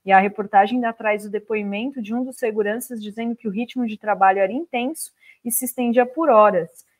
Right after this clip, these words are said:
Eles teriam realizado o acordo no boca a boca sem contrato formal.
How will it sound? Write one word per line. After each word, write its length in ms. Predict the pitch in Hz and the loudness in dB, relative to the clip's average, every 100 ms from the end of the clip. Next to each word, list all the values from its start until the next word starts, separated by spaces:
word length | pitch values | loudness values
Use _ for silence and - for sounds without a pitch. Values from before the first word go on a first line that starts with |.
| - | -10
Eles 220 | 190 196 | -8 -4
teriam 300 | 226 214 233 | -2 0 0
realizado 600 | 226 214 214 190 202 196 | 0 0 -2 2 2 2
o 60 | 202 | -2
acordo 440 | - 202 196 196 | -2 -6 -4 -4
no 100 | 196 | -6
boca 280 | 185 190 220 | -6 -4 -6
a 20 | |
boca 360 | 185 202 - 277 | -2 -4 -4 -10
sem 320 | - 226 247 | -8 -8 -8
contrato 460 | 262 262 233 226 _ | -6 -4 -4 -4 _
formal. 480 | 277 277 208 165 | -8 -6 -4 -6